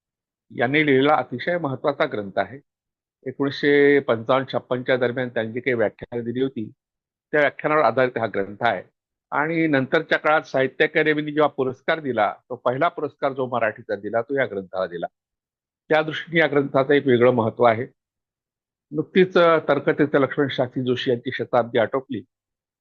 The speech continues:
आणि लक्ष्मण शास्त्री जोशी आणि शरद पाटील यांची मैत्री होती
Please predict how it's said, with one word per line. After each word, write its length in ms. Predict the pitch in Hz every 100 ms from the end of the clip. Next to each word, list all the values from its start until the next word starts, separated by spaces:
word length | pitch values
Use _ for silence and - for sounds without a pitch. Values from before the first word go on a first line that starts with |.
| _ _ _
आणि 420 | - 147 175 180 - -
लक्ष्मण 340 | 113 - 185
शास्त्री 380 | 185 151 - 151
जोशी 460 | 135 127 147 120 - -
आणि 280 | 120 139 135
शरद 240 | 143 175
पाटील 640 | - 120 104 104 - -
यांची 380 | 123 135 - 170 139
मैत्री 280 | 135 135 180
होती 320 | 135 113